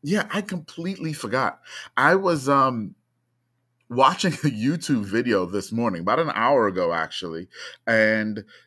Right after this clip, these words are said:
you know, it was one of those things YouTube suggested, and I, I just decided to watch it. I had a few moments, and, and the guy was talking about a topic, and then he mentioned how to do keyword research. This wasn't even what his video was about.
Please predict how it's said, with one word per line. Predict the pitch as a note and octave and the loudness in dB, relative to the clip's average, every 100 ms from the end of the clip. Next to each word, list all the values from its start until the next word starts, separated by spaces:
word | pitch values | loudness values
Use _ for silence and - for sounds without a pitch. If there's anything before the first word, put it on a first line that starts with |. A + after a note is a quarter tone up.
| - | -2
you | |
know, | C3+ | 2
it | B2+ - C#3+ | 2 2 -2
was | A#2+ | 0
one | C#3 | 2
of | C#3+ | 2
those | C3+ | 2
things | C3 A#2 | 0 -2
YouTube | A#2 A#2+ C#3 | -2 -2 -4
suggested, | B2 G2 G#2 G#2 G#2 | -4 -2 -2 -2 -6
and | G#2+ | -6
I, | B2+ D3+ | -8 -8
I | C#3 | -6
just | C#3+ D3 | -6 -6
decided | A#2+ A2 G#2 G2 | -4 2 2 2
to | F#2+ | -2
watch | F2+ F2 | 0 0
it. | A2 | 0
I | A2 | 2
had | A2+ | 2
a | A2 | 2
few | - A2 | -4 -2
moments, | G#2+ G2 G2+ - | -2 -2 -4 -4
and, | G#2+ G2+ - - - | -6 -6 -10 -20 -10
and | A2+ A2+ | -4 0
the | |
guy | A#2 D3 | 2 2
was | D3 | 0
talking | - B2+ C#3+ | 2 2 2
about | C3 C3 | 0 0
a | |
topic, | C3 C3+ A2 - A2 | 0 -2 -2 -2 -6
and | A2 | -2
then | A2 G#2+ | -2 -4
he | - - E3 | -10 -14 -10
mentioned | C#3+ G#2+ G#2 A#2+ D#3+ - G#2 G2 | -4 -2 0 0 -2 -4 -6 -6
how | - - A#2 A2+ B2+ | -10 -6 0 2 2
to | B2+ C#3 A2+ | -2 -2 -4
do | A2 A2+ | -6 -6
keyword | - A#2+ A2 G#2+ | -4 -4 -2 -2
research. | A#2 A2+ - | -2 -6 -8
This | G2 G#3+ F3 | -4 -4 -2
wasn't | E3+ F3 D3+ | -2 -2 -6
even | C3 | -4
what | A#2+ | -4
his | G#2 | -4
video | F#2+ A2 G#2 | -2 -2 -2
was | F2+ | -4
about. | F2 E2 - | -6 -8 -8